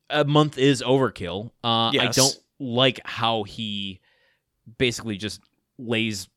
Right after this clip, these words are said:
Speaker 1: Jill out to dry and, and, I don't know, doesn't talk about it and dismisses her and,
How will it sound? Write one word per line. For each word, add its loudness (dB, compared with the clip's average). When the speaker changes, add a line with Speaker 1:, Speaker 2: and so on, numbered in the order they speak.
Speaker 1:
Jill -4
out -2
to -10
dry 0
and, -4
and, -14
I -4
don't -8
know, -10
doesn't -4
talk 4
about 2
it -2
and -10
dismisses -8
her -2
and, -12